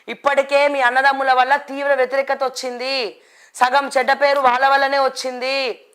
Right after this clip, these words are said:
సరే వాళ్ళు నా మీద దాడి చేస్తారా లేకపోతే క్యారెక్టర్ లెస్ అని వేరే, వేరే ఓడోడితోటి మాట్లాడిస్తారా అనేది పక్కన పెడదాము, వాటన్నిటిని నేను పట్టించుకోను. కానీ ఒకటే చెప్తున్నా,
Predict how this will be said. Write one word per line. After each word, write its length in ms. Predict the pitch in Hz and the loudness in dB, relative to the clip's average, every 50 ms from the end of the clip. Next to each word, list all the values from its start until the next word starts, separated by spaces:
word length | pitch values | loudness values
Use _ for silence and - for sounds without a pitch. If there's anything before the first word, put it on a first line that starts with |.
| _ _ _ _ - - - - | _ _ _ _ -20 -20 -12 -4
సరే 220 | - 254 254 277 | 0 2 2 4
వాళ్ళు 240 | 277 277 269 262 262 | 4 2 2 2 2
నా 140 | 262 254 254 | 2 2 2
మీద 200 | 254 277 294 285 | 2 2 2 2
దాడి 340 | 233 202 233 226 247 254 285 | 4 4 4 4 2 2 2
చేస్తారా 500 | 277 269 269 269 - 262 254 269 277 285 | 2 2 2 2 2 4 4 4 4 4
లేకపోతే 420 | 285 254 269 269 - 277 269 247 | 2 -2 -2 -2 0 0 0 0
క్యారెక్టర్ 760 | - - - - - - 226 240 262 247 247 - 285 277 262 | -2 -6 -18 -6 0 2 4 4 4 2 2 2 2 2 2
లెస్ 200 | 277 262 262 285 | 0 0 0 0
అని 160 | 269 262 269 | 0 0 0
వేరే, 560 | 247 254 254 254 269 269 262 247 254 - - - | 2 2 2 4 2 2 0 -2 -4 -10 -14 -6
వేరే 260 | - 220 247 262 277 269 | -2 0 2 4 4 4
ఓడోడితోటి 580 | 254 262 269 277 277 269 269 277 269 262 269 | 4 4 4 4 2 2 0 0 -2 0 0
మాట్లాడిస్తారా 800 | 262 247 233 247 247 247 269 269 254 269 254 - - 269 262 262 | 2 2 2 2 2 2 2 2 2 0 -2 -2 0 4 4 4
అనేది 280 | 254 247 247 262 269 | 4 4 2 -2 -2
పక్కన 380 | 302 - 262 247 - 269 269 277 | -2 0 0 0 2 2 2 2
పెడదాము, 720 | 269 269 262 240 254 247 240 247 262 269 262 233 190 160 - - _ _ _ _ _ _ _ _ _ - | 2 2 2 2 2 2 4 4 4 4 4 4 2 -2 -8 -14 _ _ _ _ _ _ _ _ _ -2
వాటన్నిటిని 520 | 226 240 247 254 254 269 277 269 - 277 | 0 2 2 2 2 0 -2 -6 -6 -4
నేను 200 | 277 269 269 269 | -4 0 2 2
పట్టించుకోను. 920 | 254 247 - - 262 - - - 277 269 262 262 262 269 277 269 233 185 - - - _ _ _ _ _ - | 2 2 0 -6 -10 -8 -2 2 4 4 4 4 4 4 4 4 2 0 -4 -10 -20 _ _ _ _ _ 0
కానీ 140 | 262 277 269 | 2 4 4
ఒకటే 280 | 254 254 269 262 269 285 | 4 4 4 2 2 2
చెప్తున్నా, 800 | - 277 269 - - - 269 262 262 262 262 254 240 190 - | 2 0 -2 -2 -2 -6 -4 0 2 2 4 2 2 -2 -6